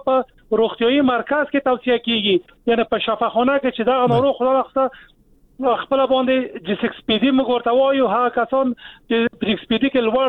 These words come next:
نه دي، چې هغه ډیفیشنسي ونه لري، چې هغه خونریزي ورنه کړي. نو خپله خبره راټولومه چې صافي صاحب په دې هیله باندې چې د خپلو پوښتنو ځواب هم اخیستی وي. ښه به دغه وي چې فقط په روغتون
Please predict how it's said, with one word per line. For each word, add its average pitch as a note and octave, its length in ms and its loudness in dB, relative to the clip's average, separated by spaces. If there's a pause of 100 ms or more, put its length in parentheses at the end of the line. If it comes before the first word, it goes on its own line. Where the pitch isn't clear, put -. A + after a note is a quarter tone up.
(120)
نه C4+ 100 2
دي، C4+ 120 -2
چې A3+ 60 0
هغه G#3+ 300 2
ډیفیشنسي A3+ 540 -2
ونه B3 220 2
لري، C#4 180 2 (340)
چې - 120 0
هغه A#3 220 2
خونریزي A3 400 0
ورنه A3+ 300 0
کړي. G#3+ 120 0 (120)
نو A3+ 400 -2
خپله C#4 280 0
خبره B3+ 280 0
راټولومه B3 600 0 (500)
چې A#3+ 380 2
صافي A3+ 280 0
صاحب A#3+ 180 -2
په G#3+ 120 -6
دې C#4 160 2
هیله C4+ 240 2
باندې B3+ 220 2
چې A3+ 120 -6
د G#3 80 0
خپلو B3 260 -2
پوښتنو B3+ 380 -2
ځواب A#3+ 300 0
هم C#4+ 240 2
اخیستی C#4 480 0
وي. C4+ 100 2 (120)
ښه D4 160 0
به C4+ 120 0
دغه C#4+ 240 0
وي C#4+ 160 2
چې C#4 100 2 (540)
فقط C#4 360 -2 (140)
په G#3+ 140 0
روغتون C#4+ 580 -2